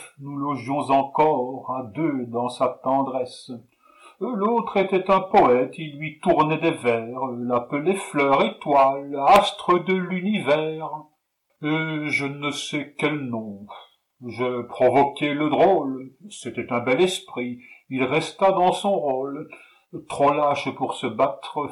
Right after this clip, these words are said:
il fit un plat sonnet, et l'on en rit encore, me traitant de béné. La leçon, cette fois, mit un terme à mes doutes. Je cessai d'en voir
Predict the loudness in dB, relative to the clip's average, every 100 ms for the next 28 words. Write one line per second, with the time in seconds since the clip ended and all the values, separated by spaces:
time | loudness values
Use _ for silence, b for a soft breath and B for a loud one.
0 | -10 -12 -10 -10 -10 -2 0 0 -2 -2
1 | 0 0 -2 -2 -2 -6 -12 _ -6 -4
2 | -4 -10 b b b b -6 -2 2 6
3 | 6 6 4 6 6 8 8 8 8 4
4 | 4 2 -2 -4 -6 -6 -4 -2 0 -2
5 | -4 -8 -4 0 0 2 2 2 0 -6
6 | -18 _ _ B B B B 0 2 2
7 | 0 -2 -2 0 -2 -4 -10 -8 -8 -4
8 | 0 2 4 2 -2 -8 -4 -2 -4 -2
9 | 0 2 0 0 -4 -6 -10 _ -14 -14
10 | -14 B B B -8 0 2 0 -2 -2
11 | -2 -4 -2 0 4 4 4 4 4 4